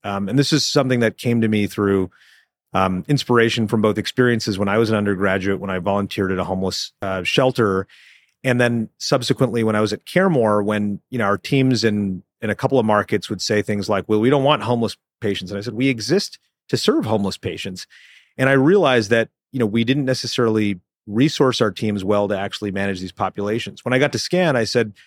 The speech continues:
"All right, here we have an opportunity to potentially build intensive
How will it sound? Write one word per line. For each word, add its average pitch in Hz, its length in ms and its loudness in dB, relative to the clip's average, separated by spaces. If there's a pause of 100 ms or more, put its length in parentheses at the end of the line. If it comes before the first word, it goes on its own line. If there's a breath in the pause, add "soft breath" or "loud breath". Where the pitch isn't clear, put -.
(320 soft breath)
"All 123 60 4
right, 110 100 2
here 170 180 4
we 175 120 2
have 139 160 4
an 117 80 -2
opportunity 101 680 -2
to 98 80 -6
potentially 110 720 -2 (560)
build 139 260 4
intensive 123 800 -2